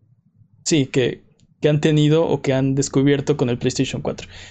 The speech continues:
Vamos a, vamos entonces a comparar qué dijeron las dos compañías, ¿no? Entonces, para empezar, el C P U. El C P U del Xbox Series X, eh, son ocho cores a tres punto ocho gigahertz.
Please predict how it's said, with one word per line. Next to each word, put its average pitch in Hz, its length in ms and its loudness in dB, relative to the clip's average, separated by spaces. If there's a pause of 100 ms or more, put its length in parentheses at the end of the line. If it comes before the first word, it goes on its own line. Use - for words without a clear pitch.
(140)
Vamos 196 340 4
a, - 120 2
vamos 202 300 2
entonces 190 400 0
a 156 80 0
comparar 151 480 0
qué 240 120 4
dijeron 247 360 2
las 196 160 2
dos 180 120 2
compañías, 127 560 -2
¿no? 165 200 -2 (1200)
Entonces, 185 640 2 (720)
para 180 160 0
empezar, 170 560 0 (420)
el 170 140 2
C 226 160 2
P 214 160 2
U. 131 220 0 (680)
El 170 120 2
C 247 140 2
P 269 120 2
U 247 160 4
del 202 280 2
Xbox 196 220 0
Series 180 280 2
X, 202 340 0
eh, 185 120 0
son 190 160 0
ocho 214 240 2
cores 196 180 2
a 170 60 2
tres 185 160 2
punto 175 240 2
ocho 170 180 0
gigahertz. 123 560 0